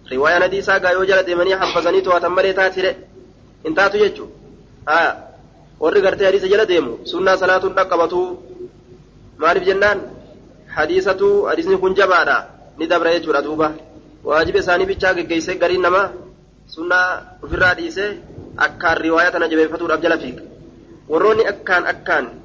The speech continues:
ibaadaa tana itti fufan jechuun zikrii adda addaa ibaadaa tana jabeeffatuudhaaf keessa kutan riwaayaa hadiisarraa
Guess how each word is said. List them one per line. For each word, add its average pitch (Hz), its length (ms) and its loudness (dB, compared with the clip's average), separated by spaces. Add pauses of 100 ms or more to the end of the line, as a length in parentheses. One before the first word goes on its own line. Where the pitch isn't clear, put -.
ibaadaa 180 500 2
tana 185 200 2 (560)
itti 175 280 -4
fufan 190 320 0
jechuun 196 300 0
zikrii 190 320 -2
adda 180 260 -2
addaa 196 360 0 (540)
ibaadaa 170 440 2
tana 180 180 -2
jabeeffatuudhaaf 175 600 -2
keessa 202 200 2
kutan 170 260 -2 (600)
riwaayaa 175 420 2
hadiisarraa 170 640 -2